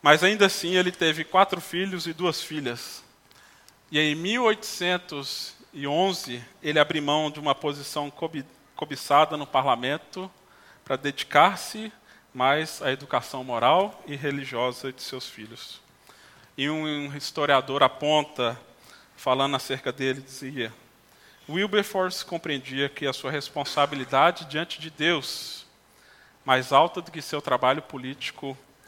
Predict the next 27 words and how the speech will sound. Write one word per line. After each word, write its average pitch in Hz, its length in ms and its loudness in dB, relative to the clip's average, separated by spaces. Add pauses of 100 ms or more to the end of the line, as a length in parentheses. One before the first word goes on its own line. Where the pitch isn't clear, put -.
(400)
à 123 120 2
nação 190 520 0 (220)
e 151 80 -2
a 143 60 2
sua 151 220 2
luta 143 340 -4
em 135 60 -12
todas 180 320 -6
as - 100 -6
suas 147 200 -4
causas 131 300 0
sociais, 117 800 -6 (460)
era 123 200 -2
de - 160 -4
transmitir 120 800 -8 (160)
aos - 320 -6
filhos - 840 -8 (600)
o 135 100 -4
princípio 170 580 -8
da 143 140 0
santidade 131 640 -2
vital, 113 500 -8
que - 140 -18
foi 139 320 -6
o 143 60 -6
que 143 120 -14
inspirou 127 640 -10